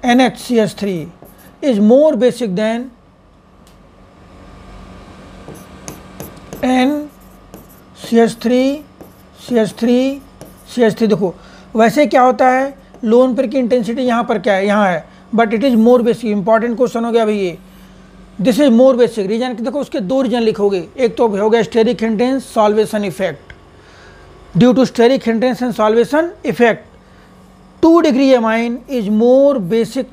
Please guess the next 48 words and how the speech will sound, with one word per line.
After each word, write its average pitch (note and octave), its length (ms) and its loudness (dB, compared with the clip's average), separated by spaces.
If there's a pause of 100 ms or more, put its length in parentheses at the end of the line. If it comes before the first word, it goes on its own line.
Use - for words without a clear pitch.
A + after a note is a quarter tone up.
than A3+ 520 -6
three C4 180 -2
degree A3+ 420 0
in A#3 140 -2
aqueous G#3+ 420 -2
solution। G#3 520 -4 (200)
ठीक B3 200 -2
है, B3 160 2 (380)
देखो A#3 180 0
next A#3 240 -2
इसके A3+ 160 -2
बाद A3+ 120 2
आ A3+ 80 4
जाइए A#3 220 2
अब A3+ 100 2
आप, A#3 280 2 (540)
यहाँ A3+ 140 -2
पर A#3 140 -4
आओ A#3 140 2
भाई, A#3 300 0 (440)
for B3 140 4
the A#3+ 140 0
complex B3 580 -4 (140)
F A#3 260 -2
E C4+ 120 0
C B3+ 200 -4
N A#3+ 100 -4
six B3+ 200 -6
per B3 180 0
minus A#3 300 -2
three, G#3 360 -2
ये G#3+ 80 -2
हमें A3 220 0
पूरा A#3+ 220 2
करना A3+ 340 -2
है, B3+ 280 0 (260)
हम G#3+ 140 -4
करेंगे A3+ 300 0
अभी A3+ 100 2
उसको, B3+ 320 0 (280)
पहले A#3 160 2
डिफाइन, G3+ 340 -4
define G#3 300 -2
करते G#3 160 -2
हैं। A3 100 -4
देखो G#3 180 0
lyophilic A3+ 480 0
सॉल्ट, G3+ 340 -2